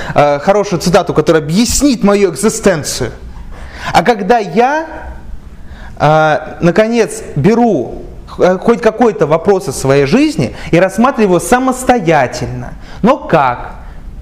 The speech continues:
Естественно, э, нужно, нужны инструменты для рассматривания.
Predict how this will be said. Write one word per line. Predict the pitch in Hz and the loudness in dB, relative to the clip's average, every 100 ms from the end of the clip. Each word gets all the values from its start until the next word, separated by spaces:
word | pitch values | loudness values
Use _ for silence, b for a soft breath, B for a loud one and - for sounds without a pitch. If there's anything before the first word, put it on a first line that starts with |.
| - - - - - - | -16 -16 -18 -18 -14 0
Естественно, | 170 202 - 320 330 240 226 | 0 2 2 0 2 2 4
э, | 180 - 156 160 156 147 107 | 2 2 2 4 4 2 2
нужно, | 208 262 247 208 - | 2 4 2 2 2
нужны | 202 185 269 - | 2 2 0 2
инструменты | 262 - 285 285 226 196 185 175 | 0 2 2 2 2 2 2 2
для | 151 147 | 2 2
рассматривания. | 147 147 - 139 131 - 120 127 | 2 0 2 2 2 -2 -2 -2